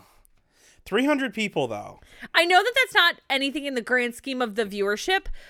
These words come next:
Speaker 2: but I am so shocked that there are people who say that. If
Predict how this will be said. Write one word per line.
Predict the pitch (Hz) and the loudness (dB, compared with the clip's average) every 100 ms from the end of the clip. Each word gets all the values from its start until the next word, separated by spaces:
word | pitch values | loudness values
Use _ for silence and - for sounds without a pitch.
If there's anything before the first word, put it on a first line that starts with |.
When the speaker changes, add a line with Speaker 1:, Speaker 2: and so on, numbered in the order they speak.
| - - | -8 -4
Speaker 2:
but | 320 - | -4 2
I | 285 311 | 6 6
am | 320 294 - _ _ | 2 -6 -12 _ _
so | _ - - 294 285 285 | _ -12 2 6 6 2
shocked | - - 320 302 - | -4 -2 2 2 0
that | 269 226 | -6 0
there | 254 269 | 0 0
are | 240 226 233 214 _ _ _ _ _ _ | 4 6 4 2 _ _ _ _ _ _
people | - 302 - 254 226 233 _ _ _ _ _ _ | -2 0 2 2 0 -4 _ _ _ _ _ _
who | - - 294 269 | -20 -10 -6 -4
say | - - 403 403 | -6 -4 2 4
that. | 277 | 4
If | 202 | 2